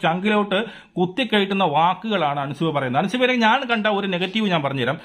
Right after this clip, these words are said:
അൻസിബയിൽ ഞാൻ കണ്ട ഒരു നെഗറ്റീവ്, അൻസിബയ്ക്ക് കൂടെ നിൽക്കുന്ന ഫ്രണ്ട്സിന് വേണ്ടിയിട്ട്, ആ, പിന്നീട് ന്യായത്തിന്റെ കൂടെ അല്ലാതെ അവരുടെ പക്ഷം ചേർന്ന് സംസാരിക്കുന്നതാണ് അൻസിബയിൽ കണ്ട ഒരു നെഗറ്റീവ്. അതായത്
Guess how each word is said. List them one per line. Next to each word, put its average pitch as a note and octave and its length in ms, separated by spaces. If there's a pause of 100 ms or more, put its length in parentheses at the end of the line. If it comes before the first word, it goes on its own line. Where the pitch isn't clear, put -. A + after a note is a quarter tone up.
(220)
അൻസിബയിൽ A#3+ 420
ഞാൻ A3+ 180
കണ്ട G#3+ 140
ഒരു G3+ 140
നെഗറ്റീവ്, F#3 340
അൻസിബയ്ക്ക് G#3 500
കൂടെ A3+ 240
നിൽക്കുന്ന G#3 340
ഫ്രണ്ട്സിന് F#3+ 400
വേണ്ടിയിട്ട്, D#3 640
ആ, D3+ 180
പിന്നീട് D3 420
ന്യായത്തിന്റെ D#3+ 420
കൂടെ C#3+ 200
അല്ലാതെ C#3 260 (260)
അവരുടെ F#3+ 280
പക്ഷം E3+ 340
ചേർന്ന് C#3+ 200
സംസാരിക്കുന്നതാണ് C3+ 680
അൻസിബയിൽ E3+ 280
കണ്ട C3 200
ഒരു D3 300
നെഗറ്റീവ്. A2 440
അതായത് G#3 600